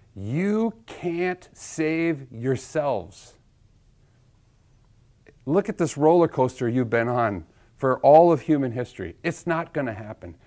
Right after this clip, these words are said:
You have got to give up trying. You have got to trust me and receive this gift that I wanna give you, a gift of not only forgiveness for your sins, for whatever past mistakes you've made, I can forgive you for those things.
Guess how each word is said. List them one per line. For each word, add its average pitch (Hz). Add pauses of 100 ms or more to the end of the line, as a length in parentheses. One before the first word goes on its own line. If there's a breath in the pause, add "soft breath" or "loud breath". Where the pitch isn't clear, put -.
(200 soft breath)
You 151
have 170
got 131
to 113
give 123
up 151
trying. 98 (400 soft breath)
You 127
have 131
got 113
to 101
trust -
me 98 (560 soft breath)
and 110
receive 135
this 120
gift 113
that 104
I 104
wanna 101
give 95
you, 90
a 82
gift 110
of -
not 151
only 123
forgiveness 123
for 113
your 110
sins, 139
for 107
whatever 131
past 131
mistakes 123
you've 156
made, 165
I 117
can 120
forgive 110
you 143
for 151
those 151
things. 190